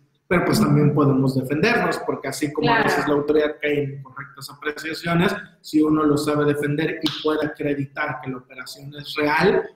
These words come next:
Speaker 1: no pasa nada en tribunales, digo, llevamos las de ganar, ¿no? Eh, siempre y cuando sepamos acreditar que la operación, aquí, bueno, habrá que acreditar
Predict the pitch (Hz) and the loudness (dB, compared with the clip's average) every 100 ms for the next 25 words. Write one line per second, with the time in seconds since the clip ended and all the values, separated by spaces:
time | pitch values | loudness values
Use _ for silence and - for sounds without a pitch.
0 | _ 139 139 147 - 135 151 - 160 160 | _ _ -6 -6 -6 -2 -2 -2 -6 -6
1 | 143 151 160 156 139 135 127 135 147 190 | -8 -8 -6 -6 -6 -8 -6 -6 -2 0
2 | 180 139 - 147 139 127 127 135 135 127 | 2 0 0 0 0 -2 -8 -16 -20 -20
3 | 127 127 135 180 170 - - 147 - - | -20 -16 -10 -4 -2 -2 -6 -10 -12 -18
4 | _ 147 147 - - 156 139 151 156 139 | _ -8 -8 -8 -2 2 2 2 2 2
5 | 143 - 160 - - - - - 127 120 | 2 0 -2 -6 -12 -8 -8 -6 -6 -6
6 | 131 127 135 135 - 180 - 127 147 143 | -8 -6 -4 -4 -4 -2 0 0 -2 0
7 | 156 160 160 135 135 135 143 - 143 139 | 2 2 2 2 0 -2 -4 -6 -4 -2
8 | 139 139 143 | -2 -2 -2